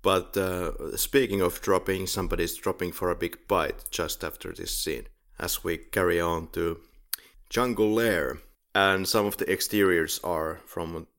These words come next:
Guatemala. Just like, uh, for a few seconds they filmed some shots from Guatemala, and then we carry on back to France, the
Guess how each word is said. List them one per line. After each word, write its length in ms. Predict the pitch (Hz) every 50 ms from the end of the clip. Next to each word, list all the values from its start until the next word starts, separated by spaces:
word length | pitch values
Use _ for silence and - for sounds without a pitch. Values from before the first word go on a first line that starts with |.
| _ _ _
Guatemala. 1000 | - 107 113 113 117 - - 113 107 113 127 139 123 95 80 65 - - - - _ _ _ _ -
Just 360 | - 147 143 156 - - -
like, 280 | 104 98 92 90 - -
uh, 120 | 92 87
for 220 | 85 - - 98 98
a 60 | 98
few 260 | - - 117 113 101
seconds 540 | 98 - - 101 90 - - 73 - - -
they 180 | - 87 76 78
filmed 460 | - - - 85 82 80 73 - -
some 220 | - 110 95 92
shots 500 | 87 - - 90 87 85 - - - -
from 260 | - - 85 82 85
Guatemala, 840 | 82 90 90 87 85 80 80 82 85 95 98 98 90 71 60 60 57 64
and 140 | 82 85
then 200 | 95 120 123 123
we 140 | 117 110 101
carry 360 | - - 101 92 92 92 92
on 260 | 90 87 87 87 87 82
back 220 | 82 85 85 -
to 100 | - -
France, 560 | - - - 87 82 80 76 67 55 - - -
the 240 | - - 73 -